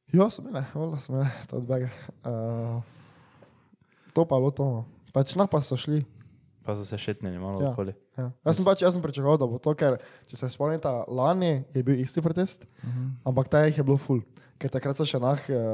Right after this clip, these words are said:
Speaker 1: eni so še nah, nah pa je bilo še to, ja. Pol so pa prišli to ti okoljevarstveniki na protest, pol pa so tam smeti pustili in pol se je bilo kontra, veš, ali vi ti prijete protestirati, zdaj pa ste pustili tu smeti, ne.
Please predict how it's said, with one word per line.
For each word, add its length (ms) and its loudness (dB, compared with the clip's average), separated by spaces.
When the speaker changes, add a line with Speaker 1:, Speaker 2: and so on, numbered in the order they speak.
Speaker 1:
eni 200 2
so 120 0
še 100 -6
nah, 160 -2
nah 160 4
pa 120 2
je 60 8
bilo 80 4
še 120 0
to, 140 4
ja. 180 6
Pol 160 2
so 140 2
pa 100 2
prišli 340 0
to 120 -2
ti 220 2
okoljevarstveniki 1040 2
na 100 -4
protest, 600 -4
pol 160 -2
pa 100 4
so 100 -2
tam 140 0
smeti 380 0
pustili 420 0
in 160 -2
pol 160 0
se 140 0
je 80 6
bilo 300 6
kontra, 400 2
veš, 160 0
ali 160 4
vi 100 2
ti 140 -4
prijete 320 2
protestirati, 640 2
zdaj 100 4
pa 100 4
ste 120 0
pustili 580 0
tu 140 4
smeti, 480 0
ne. 240 0